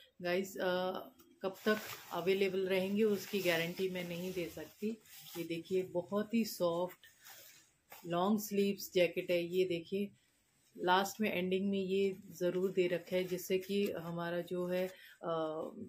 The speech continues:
हाथ जो है वो अंदर ही रहता है, अ, बाहर नहीं, मतलब, अ, अंदर हवा नहीं जाती है इसके अंदर,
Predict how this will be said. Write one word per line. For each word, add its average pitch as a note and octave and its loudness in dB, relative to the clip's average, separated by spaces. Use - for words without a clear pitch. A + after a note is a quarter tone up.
हाथ F3 -2
जो F#3+ 2
है F#3 2
वो G3+ -2
अंदर F3 0
ही F#3+ 4
रहता E3+ -2
है, F3 -2
अ, E3 -8
बाहर F#3+ -2
नहीं, F#3 -4
मतलब, E3+ -6
अ, E3+ -4
अंदर F3+ 2
हवा F3+ 0
नहीं F3+ -2
जाती D#3+ -6
है D#3+ -2
इसके D#3+ -10
अंदर, D#3+ -4